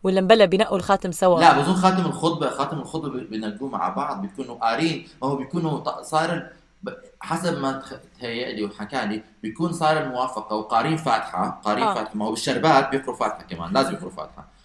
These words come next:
Speaker 1: أوكي.
Speaker 2: قارين الفاتحة، آه، بيروحوا بعد قراءة الفاتحة بالشربت، آه، بيروحوا بينقوا هذا لما بيصير نيشان بيلبسوا خطب، بيلبسوا خ-،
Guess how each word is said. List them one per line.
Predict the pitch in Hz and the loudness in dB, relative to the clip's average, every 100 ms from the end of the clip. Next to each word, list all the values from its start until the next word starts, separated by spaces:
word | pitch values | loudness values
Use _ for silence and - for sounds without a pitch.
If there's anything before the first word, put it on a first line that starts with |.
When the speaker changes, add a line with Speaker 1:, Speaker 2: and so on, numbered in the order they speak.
| 185 | -12
Speaker 1:
أوكي. | 185 | 2
Speaker 2:
قارين | 135 143 185 | 4 6 4
الفاتحة، | 175 - 139 127 - 117 151 - - - - | 2 2 0 0 0 0 0 -6 -16 -20 -8
آه، | 120 120 | -4 -4
بيروحوا | 107 135 170 160 | -2 -2 -2 -4
بعد | 143 151 | -4 -4
قراءة | - 135 143 | -2 -4 -4
الفاتحة | 135 131 - | -4 -4 -4
بالشربت، | 98 - 117 101 170 196 - - _ | -8 -4 -4 -2 -4 -6 -14 -20 _
آه، | 123 123 123 113 | 2 4 4 2
بيروحوا | 123 180 175 | 2 2 2
بينقوا | 143 160 170 135 | 0 -2 -2 -4
هذا | 143 160 160 | 0 0 0
لما | 139 | 0
بيصير | 131 - 185 | -6 -2 0
نيشان | 139 135 175 | 0 -2 0
بيلبسوا | 165 139 139 - | 0 -2 -4 -8
خطب، | - - - 104 | -12 -12 -10 -6
بيلبسوا | 107 - - | -4 -4 -8
خ-، | - | -12